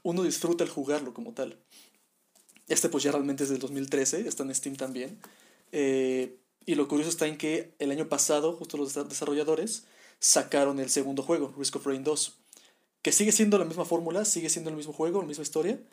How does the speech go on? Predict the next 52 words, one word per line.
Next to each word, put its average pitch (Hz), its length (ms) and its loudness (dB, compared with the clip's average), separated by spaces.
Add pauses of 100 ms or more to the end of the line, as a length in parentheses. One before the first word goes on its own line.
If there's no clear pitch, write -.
(300)
pero 143 160 6
lo 135 80 0
que 143 120 -4
cambian 170 400 2
está 139 280 -4
que 151 240 -4
si - 220 4
el 143 140 0
uno 185 340 -4
era 156 140 2
un 156 40 -6
juego 151 280 0
de 139 80 -2
pixeles, 143 640 -4
tal - 120 -6
cual 139 140 -6
de 143 80 -2
plataforma, 135 680 -2 (300)
de 160 100 2
hecho 170 120 4
incluso 170 240 -2
es 170 240 2
como, 135 520 -4 (200)
eh, 131 360 -8
bidimensional, 131 640 -2
solamente 131 380 -4
vas 127 180 0
de - 40 -4
izquierda 135 240 -2
a 123 40 -2
derecha, 123 300 -4
arriba 123 160 -4
a 113 40 -2
abajo, 196 360 -8
digamos 131 400 -8
como 117 280 -12 (460)
tienes 160 240 4
la 139 120 2
cámara 160 320 4
de 139 80 -4
vista 131 200 -4
lateral 123 360 -4
al, 123 220 -6
al, 131 420 -8 (300)
al 135 120 -10
personaje. 131 500 -8 (580)
En 147 120 -2
este 170 240 2
caso, 180 380 4
en 151 100 -2
el 135 40 -2
segundo, 156 560 0